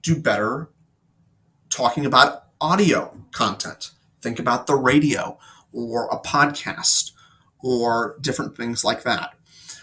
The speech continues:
So it's still the same story that we're trying to paint, whether your park has a great location and we're trying to talk about that, we may talk about it in different ways. Talk about it visually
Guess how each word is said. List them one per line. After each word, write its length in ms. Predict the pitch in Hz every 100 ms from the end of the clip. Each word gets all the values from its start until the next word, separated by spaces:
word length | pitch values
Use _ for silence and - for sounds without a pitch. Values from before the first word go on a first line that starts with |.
| -
So 440 | - - 135 - -
it's 180 | - -
still 320 | - 185 185
the 120 | 151
same 480 | - - 131 156 165
story 680 | - - 123 123 139 160 165
that 160 | -
we're 140 | - -
trying 300 | - 120 107
to 80 |
paint, 400 | - 120 151 - - _ _ -
whether 460 | 123 104 107 107 - -
your 120 | 123 120
park 260 | 123 123
has 140 | 120 107
a 60 |
great 280 | - 117 110
location 580 | 117 - 113 123 160 175
and 100 | 123
we're 100 | 107
trying 240 | - 117 107
to 60 |
talk 320 | - - 113
about 280 | - 143 147
that, 280 | 151 196 202 _ _ _ _ -
we 160 | 135
may 140 | 135 -
talk 340 | - 123 -
about 200 | 110 110
it 120 | -
in 100 | 113
different 380 | 107 - 95 92
ways. 560 | 101 - - - - _ _
Talk 300 | - - -
about 260 | 107 107 104
it 100 | -
visually 680 | 107 113 110 - - -